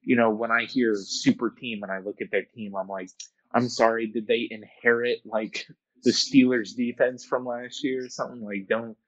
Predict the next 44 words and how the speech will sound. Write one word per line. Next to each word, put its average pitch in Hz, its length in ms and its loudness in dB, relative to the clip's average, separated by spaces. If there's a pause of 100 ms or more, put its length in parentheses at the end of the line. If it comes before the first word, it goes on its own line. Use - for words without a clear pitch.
(320)
don't 123 180 2
even 104 220 -4
get 104 160 -2
me 98 100 -14
started. 104 280 0
Steelers - 400 8
defense 110 380 -4
before 101 440 -2
the 95 100 -10
injuries. 95 680 -16
Let 95 100 -6
me, 98 120 -12
let 98 220 -12
me 92 160 -20
clarify 92 380 -6
that. - 920 -10
Um, 90 420 -2
but 92 240 2 (300)
yeah, 92 320 6 (120)
the, 107 220 -4
we, 123 240 0
we, 135 260 -2
we 131 180 -6
need 127 160 -8
to 113 60 2
pump 110 280 -6
the 101 80 -12
brakes 98 420 -6
on 92 180 -10
the, 90 220 -20 (240)
on 104 100 -6
the 92 80 -8
super 104 360 0
team 92 280 -18
talk 92 320 0
with - 140 -6
them. 98 220 -10
I'm 101 100 -12 (120)
tired 107 220 4
of 101 60 -8
seeing 104 340 -6
that 95 160 -6
all 95 200 -6
over. 98 120 -10